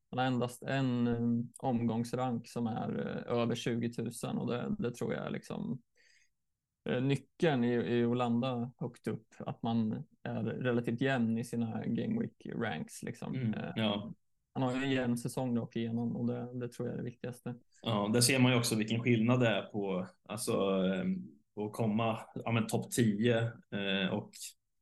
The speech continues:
Speaker 2: kikar man på dig och mig så, så här, alltså, det är klart att det, det är mycket poäng,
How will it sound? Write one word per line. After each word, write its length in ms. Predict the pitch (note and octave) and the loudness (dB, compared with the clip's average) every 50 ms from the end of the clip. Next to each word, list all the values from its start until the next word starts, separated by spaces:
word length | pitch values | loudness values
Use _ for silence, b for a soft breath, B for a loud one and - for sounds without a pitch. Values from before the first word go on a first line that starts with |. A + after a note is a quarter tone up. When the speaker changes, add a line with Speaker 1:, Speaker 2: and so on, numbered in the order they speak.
| _ _ _ _ - - | _ _ _ _ -4 0
Speaker 2:
kikar 220 | A#2+ A2 - A#2 | 0 2 2 4
man 120 | A2 A2 G#2+ | 4 4 4
på 60 | A2 | 4
dig 280 | G2+ A2 G#2+ G#2 G#2 | 4 4 4 4 4
och 60 | G#2+ A2 | 4 4
mig 260 | A#2 B2 B2+ A#2 A2+ | 4 6 6 4 4
så, 200 | A#2 - A#2 A2+ | 2 0 -2 -2
så 80 | - | -2
här, 60 | - - | -2 -2
alltså, 220 | A#2 A#2+ A#2 G#2+ A2 - - _ _ _ _ - | -2 0 0 -2 -2 -4 -10 _ _ _ _ -4
det 60 | A#2+ | 0
är 40 | B2 | 2
klart 160 | C3 B2 A#2+ | 2 2 2
att 80 | G#2+ | 2
det, 340 | A2 A2 G#2 G#2 G#2 G#2 - - - | 2 2 2 2 0 -2 -6 -10 -12
det 140 | - A#2+ G#2+ | -6 -2 2
är 40 | A2 | 4
mycket 400 | A2 A#2 A#2 - - G#2+ F#2+ - | 4 4 4 2 -2 -4 -2 0
poäng, 420 | B2 A2 G#2 G#2 G2+ G2+ G2+ G2+ | 2 2 2 2 2 0 -2 -6